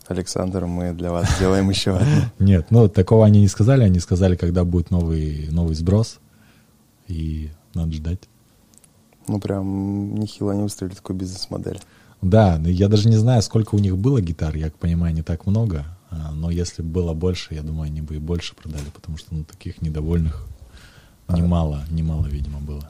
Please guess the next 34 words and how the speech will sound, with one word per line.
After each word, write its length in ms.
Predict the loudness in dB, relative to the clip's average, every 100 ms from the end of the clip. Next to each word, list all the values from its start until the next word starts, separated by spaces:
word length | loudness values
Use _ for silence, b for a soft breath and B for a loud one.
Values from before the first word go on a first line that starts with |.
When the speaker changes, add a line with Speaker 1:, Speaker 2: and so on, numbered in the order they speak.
| _
Speaker 1:
А 80 | -6
сколько 320 | -4 -2 -4 -6
стоит 300 | -4 -6 -6
такая 260 | -14 -12
гитара? 340 | -12 -12 -12 -14 _ -16 -16 -20 -10
Speaker 2:
А, 420 | -4 0 0 0 -4 -8
это 160 | -18 -12
самый, 260 | -4 -2 0
наверное, 340 | -2 -2 -2
интересный 540 | -2 -2 -2 -4 -4 -8
вопрос. 500 | -8 -8 -10 -10 -8
Speaker 1:
Ну, 240 | -2 0 0
если 260 | -2 -2
не 60 | 0
хочешь 280 | 0 0 -2
говорить, 280 | -4 -4 0
можно 220 | 2 4
об 60 | 2
этом 160 | 0 -2
не 80 |
говорить. 360 | -2 0 -2 -2
Это 240 | -6 -6
не, 240 | -2 0 2
ну, 220 | 4 4 2
это 220 | -2 -2 -2
не 640 | -2 -4 -4 -6 -8 -12 -10 -10 -10 B B B -12 2
Speaker 2:
Ну, 320 | 6 6 6 2
а, 380 | 2 2 2 0 -4 _ _ _ -18 _ b b b b _ _
стоит 580 | -12 0 2 4 4 2
она 300 | 2 2 2
в 80 | 2
районе 760 | 0 2 4 4 4 2 0 -4 -14 _ _ _ _ _ _ _ _ _
трех 380 | 0 2 2 -2
шестьсот. 680 | -8 -6 -8 -6 -4 -6